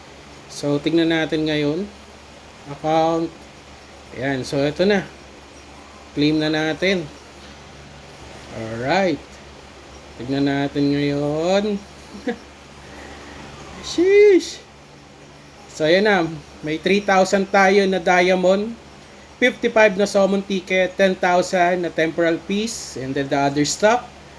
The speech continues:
So, ang gagawin natin, unahin na natin yung sa summon ticket. Tignan natin kung swerte or malas tayo. <laughs> Pagdasal nyo ako, guys. Sana makakuha man lang ako kahit epic or rare. Bahala na. Wag lang puro, ano,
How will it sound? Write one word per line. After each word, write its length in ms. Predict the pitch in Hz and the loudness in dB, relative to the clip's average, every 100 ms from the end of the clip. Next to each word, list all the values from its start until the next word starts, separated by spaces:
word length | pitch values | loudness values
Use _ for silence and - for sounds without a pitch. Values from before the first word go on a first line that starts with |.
| - - - - - | -20 -20 -20 -20 -20
So, 480 | - 190 190 190 190 | -2 4 4 4 2
ang 160 | 190 196 190 196 185 185 | 2 2 2 0 0 0
gagawin 400 | 180 185 190 180 | 0 0 0 0
natin, 560 | 175 185 180 185 190 - - - - - - - - - - 175 | -2 -2 -2 -2 -4 -8 -20 -20 -20 -20 -18 -18 -20 -20 -8 -2
unahin 320 | 180 175 175 | 2 2 2
na 60 | 170 | 2
natin 320 | 165 165 170 165 | 0 2 2 4
yung 320 | 165 156 151 | 2 0 -2
sa 400 | 160 143 139 139 | 0 0 0 0
summon 400 | - 160 165 147 | 2 2 2 2
ticket. 400 | 156 147 170 185 - - | 2 2 2 0 -4 -10
Tignan 240 | 190 262 247 | -4 0 2
natin 320 | 233 226 208 | 2 0 0
kung 140 | 202 | 0
swerte 420 | 196 190 175 185 | 2 2 2 0
or 140 | 185 180 | 0 2
malas 340 | 175 165 165 - | 2 2 0 0
tayo. 420 | 170 165 175 226 - 277 277 | 0 2 0 -2 -6 -6 -6
<laughs> 400 | - - - - | -6 -14 -16 -4
Pagdasal 480 | 165 170 190 196 180 | -2 0 0 2 2
nyo 300 | 180 170 165 | 2 2 2
ako, 100 | 160 | 2
guys. 160 | 175 175 | 0 0
Sana 240 | 208 247 | -2 -2
makakuha 480 | 233 214 208 208 202 | -2 -2 2 2 2
man 180 | 202 196 | 0 0
lang 160 | 196 196 | 0 0
ako 240 | 185 202 | 2 0
kahit 320 | 170 160 160 - | 0 0 0 0
epic 420 | 156 151 160 147 | 0 0 -2 0
or 160 | 143 143 | 0 2
rare. 400 | 156 156 147 151 - - - 113 | 2 2 0 -2 -10 -20 -20 -14
Bahala 400 | 113 131 143 143 143 | -8 -4 -2 -2 -2
na. 160 | 143 | -4
Wag 160 | 143 165 | -2 0
lang 240 | 214 233 | 0 0
puro, 320 | 247 240 240 214 | 0 2 4 4
ano, 240 | 214 | 4